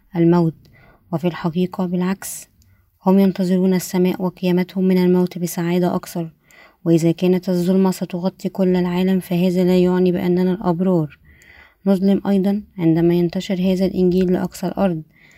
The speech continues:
سيعود المسيح بالحقيقة، المسيح يسوع مسيحنا المنتظر، جاء إلى هذا العالم كحمل الله وذبيحة المحرقة، وقد تعمد من أمام يوحنا وبذل جسده على الصليب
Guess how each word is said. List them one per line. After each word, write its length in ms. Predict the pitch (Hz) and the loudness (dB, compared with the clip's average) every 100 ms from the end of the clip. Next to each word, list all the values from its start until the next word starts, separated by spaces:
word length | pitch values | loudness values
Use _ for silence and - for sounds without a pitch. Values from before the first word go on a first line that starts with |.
| _ _ | _ _
سيعود 440 | - 170 165 185 | -2 0 2 2
المسيح 460 | 196 190 180 190 190 | 2 0 0 -2 -2
بالحقيقة، 600 | 185 180 180 - 190 196 | -2 -4 -6 -4 -2 0
المسيح 500 | 180 180 - 185 185 | 2 2 -2 -6 -2
يسوع 340 | 180 - 185 185 | -4 -2 -4 -2
مسيحنا 560 | 180 - 175 180 180 | -4 -6 -8 -2 2
المنتظر، 600 | 185 180 175 180 180 202 - _ _ _ _ _ | 4 2 0 -2 -2 -4 -8 _ _ _ _ _
جاء 360 | 180 190 196 202 | 0 0 2 0
إلى 280 | 190 190 190 | 2 2 2
هذا 160 | 185 | 2
العالم 400 | 185 180 190 185 | 0 0 0 0
كحمل 400 | 180 180 185 185 | -2 -4 -2 0
الله 420 | 185 180 180 196 196 _ | 0 2 2 0 -2 _
وذبيحة 520 | 180 175 180 180 - 175 | -4 0 2 0 -4 -4
المحرقة، 680 | 175 180 - 202 190 156 139 _ _ _ _ _ 170 | 0 0 -2 -4 -6 -10 -16 _ _ _ _ _ -8
وقد 180 | 175 180 | -4 -4
تعمد 540 | - 175 190 196 190 | -2 -2 2 2 2
من 240 | 190 190 | 2 2
أمام 300 | 185 190 190 | 0 2 2
يوحنا 440 | 185 - 190 190 185 | 0 -2 -2 0 0
وبذل 400 | 190 185 185 185 | 0 0 0 0
جسده 520 | 180 190 170 185 196 | -2 -4 -4 -2 0
على 220 | 180 185 | 0 -2
الصليب 520 | 180 - 170 185 196 | -4 -6 -2 0 -2